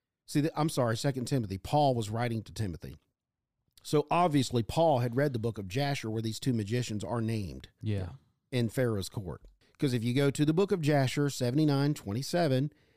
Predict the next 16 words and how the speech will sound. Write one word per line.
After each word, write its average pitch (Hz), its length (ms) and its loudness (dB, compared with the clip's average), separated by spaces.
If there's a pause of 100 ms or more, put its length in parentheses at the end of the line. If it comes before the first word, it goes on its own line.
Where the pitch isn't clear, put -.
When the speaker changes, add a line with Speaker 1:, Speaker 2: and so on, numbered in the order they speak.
(140)
Speaker 1:
it 117 140 -4
says, 113 380 0
"And 175 340 2
when 147 140 4
they 139 120 2
had 131 220 0
gone, 123 380 0
Pharaoh 127 520 -2
sent - 320 -6
for 160 120 0
Balaam, 151 720 0
the 120 120 -4
magician, 139 680 0
and 143 220 -2
to 165 180 -2
Johnny's, 180 1000 0